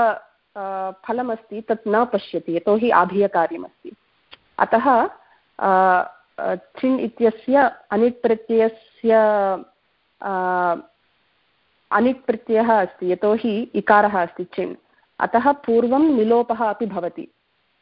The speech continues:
अङ्गं यदि णिजन्ताङ्गमस्ति तस्य णिलोपः अपि भवति। अत्र, आ, णिलोपः इत्यस्य, आम्,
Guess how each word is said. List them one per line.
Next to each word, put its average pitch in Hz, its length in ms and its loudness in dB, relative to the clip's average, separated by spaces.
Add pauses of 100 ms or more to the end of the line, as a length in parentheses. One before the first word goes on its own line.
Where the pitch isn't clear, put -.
अङ्गं 202 420 0
यदि 196 360 -2
णिजन्ताङ्गमस्ति 190 920 -2
तस्य 208 420 0
णिलोपः 190 600 2
अपि 180 180 0
भवति। 170 420 -2 (500)
अत्र, 262 520 0
आ, 190 300 2
णिलोपः 220 1040 -4
इत्यस्य, 202 640 -4 (1800)
आम्, 175 520 2